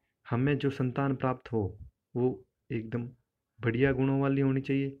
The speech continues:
और दूसरी संतान भी अधिक होनी चाहिए पैदा। उत्पादन में वृद्धि, हमें जो उत्पादन मिल रहा है पशु से, वो जो हमारी संतति उत्पन्न हो प्रजनन से,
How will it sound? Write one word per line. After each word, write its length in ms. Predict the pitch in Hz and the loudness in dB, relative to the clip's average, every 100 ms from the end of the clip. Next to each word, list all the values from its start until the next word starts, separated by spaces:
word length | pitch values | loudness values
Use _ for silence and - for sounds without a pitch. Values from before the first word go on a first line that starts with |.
| - - | -18 -6
और 140 | 123 | -4
दूसरी 420 | 123 131 147 160 165 _ _ _ _ _ _ | -2 -2 0 -2 -4 _ _ _ _ _ _
संतान 480 | - 135 120 147 147 | -4 -4 -2 -2 2
भी 140 | 156 143 | 4 2
अधिक 340 | 120 110 - - _ _ _ _ _ _ _ _ _ 120 | 2 -4 -6 -20 _ _ _ _ _ _ _ _ _ -2
होनी 240 | 107 107 | 0 0
चाहिए 280 | 107 101 98 | 0 -4 -4
पैदा। 360 | - 104 107 - _ _ _ _ _ - - - _ - | -4 -6 -6 -16 _ _ _ _ _ -20 -20 -20 _ -4
उत्पादन 420 | 147 143 156 151 | -2 2 4 4
में 120 | 147 139 | 4 2
वृद्धि, 340 | 127 127 131 - _ _ _ _ _ | 2 0 -4 -6 _ _ _ _ _
हमें 280 | - 120 135 | -2 2 2
जो 200 | 131 131 | 4 2
उत्पादन 440 | 131 117 135 135 127 | 2 -2 2 2 2
मिल 220 | 113 113 | 2 2
रहा 120 | 135 | 2
है 80 | 127 | 0
पशु 260 | 123 - 117 | -2 -4 -6
से, 160 | 123 - _ _ _ _ _ 123 | -6 -10 _ _ _ _ _ -2
वो 120 | 123 | 2
जो 120 | 120 | 2
हमारी 240 | 107 110 107 | 2 -2 -2
संतति 420 | 113 110 120 127 | -2 -2 -2 0
उत्पन्न 320 | 123 - 120 | -2 -2 -2
हो 240 | 101 113 107 | 0 -2 0
प्रजनन 460 | 117 113 117 117 | -2 -2 -2 -2
से, 220 | 107 117 | -2 -4